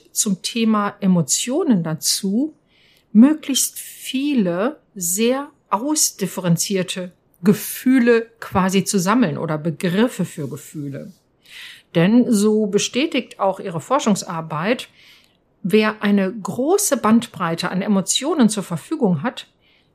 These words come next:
erlebt auch ein reicheres Innenleben sozusagen und ist zufriedener. Deshalb kommen wir mal zurück zu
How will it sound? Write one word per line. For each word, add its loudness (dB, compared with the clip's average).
erlebt 2
auch 0
ein 0
reicheres -4
Innenleben 4
sozusagen -6
und -2
ist -2
zufriedener. -2
Deshalb -2
kommen -6
wir 4
mal 2
zurück -4
zu -4